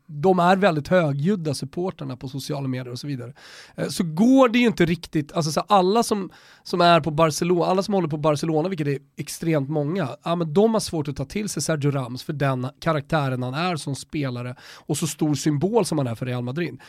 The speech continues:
Precis på samma sätt som att det blev en, eh, dispy-, eller en dispyt, men liksom, man var team Ronaldo eller man var team Messi, det var Real och det var Barcelona. Och, eh, så där, där är det ju väldigt många Barcelona-supportrar som aldrig kommer att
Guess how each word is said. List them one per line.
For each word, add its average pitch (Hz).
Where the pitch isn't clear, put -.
Precis 262
på -
samma 175
sätt 139
som 139
att 135
det 135
blev 143
en, 131
eh, 123
dispy-, 160
eller 113
en 107
dispyt, 117
men 147
liksom, 120
man 190
var 160
team 185
Ronaldo 226
eller 196
man 156
var 139
team 143
Messi, 143
det 123
var 127
Real 202
och 175
det 147
var 135
Barcelona. 127
Och, -
eh, 175
så 170
där, 220
där 190
är 214
det 233
ju 180
väldigt 175
många 147
Barcelona-supportrar 165
som 147
aldrig 165
kommer 135
att -